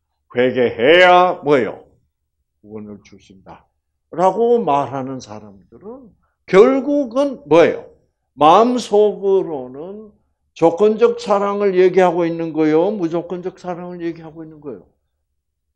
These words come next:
조건적. 그래서 여러분의 그 생각 깊이로부터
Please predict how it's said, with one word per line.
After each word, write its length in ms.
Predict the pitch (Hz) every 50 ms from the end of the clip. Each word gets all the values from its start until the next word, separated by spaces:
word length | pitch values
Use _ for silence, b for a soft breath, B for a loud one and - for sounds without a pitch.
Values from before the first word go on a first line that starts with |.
| _
조건적. 400 | _ 262 269 _ _ 311 302 294 _ 294 269 _ _ _ _ _ _ _ _ _ _ _ _ _ _ _ _ _ _ _ _
그래서 400 | - 277 277 - 311 247 170 151
여러분의 800 | 175 202 220 254 269 262 233 240 254 254 254 254 254 233 247
그 200 | - 247 247 233
생각 680 | 233 - - - 262 262 262 262 254 247 226 254 - _
깊이로부터 1500 | _ - - - - - 302 311 320 370 392 392 392 392 _ _ - - 208 180 143 - - - _ _ _ - - -